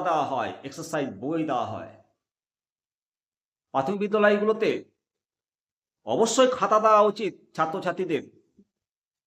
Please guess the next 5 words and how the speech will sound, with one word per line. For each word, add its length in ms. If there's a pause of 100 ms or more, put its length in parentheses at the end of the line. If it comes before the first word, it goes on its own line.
(140)
কারণ 200 (160)
প্রাথমিক 460
শিক্ষাটা 420 (600)
অবৈতনিক। 540 (4000)
জুতো 200